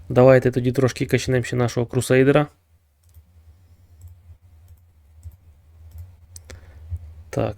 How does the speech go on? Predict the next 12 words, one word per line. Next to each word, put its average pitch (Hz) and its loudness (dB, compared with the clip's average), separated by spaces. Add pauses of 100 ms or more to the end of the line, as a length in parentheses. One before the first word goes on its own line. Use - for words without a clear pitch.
(140)
качнув 120 -4
трошки 120 -6
крусейдера. 143 0 (1300)
Твінса 117 0
давайте 123 2
трошки - -8
качнемо. 135 -4 (2250)
Хоча 123 -6
б 120 -8
на 123 0
два 123 -2
кроки. 123 -4